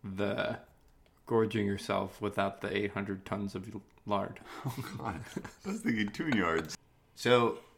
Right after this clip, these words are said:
Speaker 2: like I said, Brian and I just finished a game called The Last of Us that we played on P S four. And it's, it's a very interesting game as a jumping off point to talk about games in general,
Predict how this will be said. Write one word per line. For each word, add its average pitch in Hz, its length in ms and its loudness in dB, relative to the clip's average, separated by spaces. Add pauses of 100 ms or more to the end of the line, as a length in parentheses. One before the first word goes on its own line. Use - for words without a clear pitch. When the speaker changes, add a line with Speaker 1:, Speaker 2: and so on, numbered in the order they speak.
(180)
Speaker 2:
like 139 120 6
I 135 100 12
said, 117 400 8
Brian 131 240 6
and 135 80 8
I 127 40 8
just 110 240 2
finished 98 360 4
a 95 40 -2
game 90 320 2
called 90 320 4
The 90 60 4
Last 85 380 6
of 78 80 0
Us - 400 -4 (320)
that - 100 -6
we 82 120 0
played 80 480 2
on 76 460 -4 (140)
P 85 120 -2
S 76 140 -2
four. 73 460 -2 (580)
And 80 580 -2 (680)
it's, - 540 0 (680)
it's 98 180 2
a 104 80 8
very 123 360 8
interesting 101 800 0
game 85 520 -4 (540)
as 90 140 0
a 85 140 4
jumping 90 420 0
off 80 260 2
point 78 340 -2
to - 80 -12
talk 76 280 2
about 82 400 0
games 87 320 -6
in 90 80 -6
general, 107 540 0